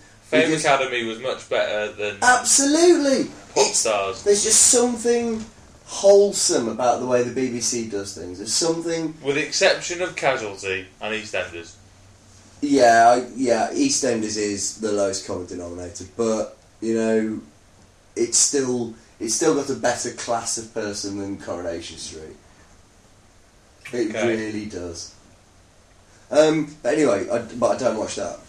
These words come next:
Speaker 2: So, uh, The Voice is just genuinely talented
Speaker 1: Talented
Speaker 2: people. You
Speaker 1: people, yeah.
Speaker 2: don't go through, like,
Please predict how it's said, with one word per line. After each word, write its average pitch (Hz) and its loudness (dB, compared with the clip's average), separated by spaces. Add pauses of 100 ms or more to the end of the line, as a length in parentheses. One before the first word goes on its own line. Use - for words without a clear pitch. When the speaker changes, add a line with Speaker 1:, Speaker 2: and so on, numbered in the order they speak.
(220)
Speaker 2:
So, 101 -4 (100)
uh, 104 -4 (600)
The 135 -6
Voice 175 -4
is - -12
just - -14
genuinely 123 -2 (840)
talented 139 0
Speaker 1:
Talented - -
Speaker 2:
people. 143 0
You 139 2
Speaker 1:
people, 160 -2
yeah. 185 6
Speaker 2:
don't 147 -4
go 151 6
through, 131 -2
like, - -2